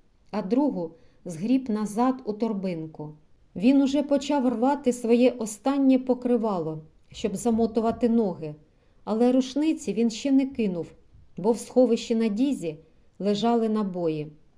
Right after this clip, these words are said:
День знову був туманний. Голод владно гнав його вперед. А що, що, коли Біл теж заблудився?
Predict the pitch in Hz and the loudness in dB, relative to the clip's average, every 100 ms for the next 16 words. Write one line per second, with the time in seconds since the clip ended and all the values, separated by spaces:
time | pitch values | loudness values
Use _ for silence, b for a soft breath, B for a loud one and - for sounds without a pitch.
0 | _ _ - 160 247 269 180 208 220 202 | _ _ -10 0 4 4 2 0 0 0
1 | 180 185 - 180 175 165 156 151 147 151 | -2 -6 -6 -6 -4 -4 -6 -8 -12 -16
2 | _ _ _ _ _ - 156 226 262 254 | _ _ _ _ _ -14 2 6 8 6
3 | 196 202 240 285 269 262 254 190 202 233 | 2 2 4 2 4 4 4 2 0 2
4 | 214 196 196 196 190 - 190 180 156 151 | 0 0 -2 -2 -6 -6 -6 -4 -8 -10
5 | - _ 202 202 - - 302 311 - b | -20 _ -8 -8 -6 0 0 -2 -8 b
6 | b b b b - 302 349 339 294 285 | b b b b -4 0 0 0 0 0
7 | 220 233 311 269 - 302 311 - 240 196 | 2 2 2 0 -2 -2 -2 -2 -2 0
8 | 220 196 220 208 - - | -2 0 -2 -2 -6 -10